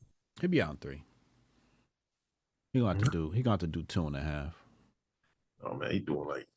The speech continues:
Speaker 2: at least six, seven years.
Speaker 1: You think so?
Speaker 2: Yeah.
Speaker 1: Damn.
Speaker 2: But listen, timeline was messy.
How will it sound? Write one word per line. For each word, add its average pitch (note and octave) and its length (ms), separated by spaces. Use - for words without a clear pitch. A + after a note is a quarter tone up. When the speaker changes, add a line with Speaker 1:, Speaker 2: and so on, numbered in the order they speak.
Speaker 2:
at D#2+ 60
least D#2+ 220
six, F#2 260
seven D2+ 240
years. C2 240
Speaker 1:
You A#2 100
think G3+ 180
so? A3+ 240
Speaker 2:
Yeah. - 180
Speaker 1:
Damn. - 300
Speaker 2:
But A2+ 120
listen, A#2 260
timeline B2+ 400
was F2+ 160
messy. F#2+ 460